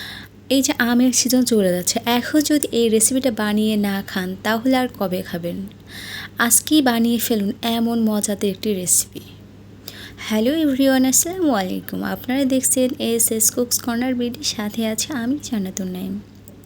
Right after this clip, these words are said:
আমার রেসিপিগুলো যদি আপনাদের কাছে একটুও ভালো লেগে থাকে, তাহলে অবশ্যই সাবস্ক্রাইব করে পাশেই থাকবেন, আর পাশে থাকা নোটিফিকেশন বেল আইকন on করে রাখবেন।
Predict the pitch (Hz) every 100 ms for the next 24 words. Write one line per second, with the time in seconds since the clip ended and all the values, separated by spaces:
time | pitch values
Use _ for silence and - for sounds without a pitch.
0 | - - - - - - - - - -
1 | - - - - - 214 214 254 311 311
2 | - 302 302 311 302 302 294 302 269 -
3 | 240 254 294 302 - - 247 247 302 320
4 | - 240 226 208 202 208 214 226 202 -
5 | 208 214 285 330 233 214 220 277 - 220
6 | 202 196 - 220 262 - 359 - 226 208
7 | 202 190 202 - - - - - - -
8 | - 190 190 190 196 - 269 269 269 269
9 | 254 254 247 262 262 254 247 247 247 247
10 | 240 240 247 240 240 233